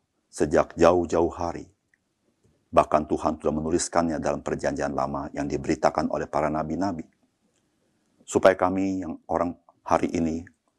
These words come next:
boleh mengenali siapakah juru selamat kami. Tuhan, terima kasih karena Tuhan mempercayakan Injil kepada kami.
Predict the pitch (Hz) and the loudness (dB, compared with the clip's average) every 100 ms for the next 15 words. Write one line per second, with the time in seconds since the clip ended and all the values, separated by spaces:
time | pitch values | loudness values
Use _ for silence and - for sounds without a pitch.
0 | _ _ 87 82 82 85 82 85 80 73 | _ _ 4 6 6 0 0 0 0 -2
1 | 67 - 73 82 - - - - - 65 | -8 -4 -2 -2 -4 -4 -4 -2 -4 -4
2 | 64 - - 90 _ _ _ _ _ _ | -6 -12 -16 -18 _ _ _ _ _ _
3 | _ _ _ - 101 95 92 87 80 - | _ _ _ 4 6 6 4 2 0 -2
4 | 78 - _ _ _ _ _ _ _ - | -6 -8 _ _ _ _ _ _ _ 2
5 | 76 78 78 76 - _ _ - 82 85 | 4 4 2 0 -6 _ _ 0 4 4
6 | 82 80 78 82 76 82 87 82 82 - | 4 0 2 2 2 -2 -2 -4 -6 -2
7 | 71 71 - 69 76 | -2 -2 -6 -8 -10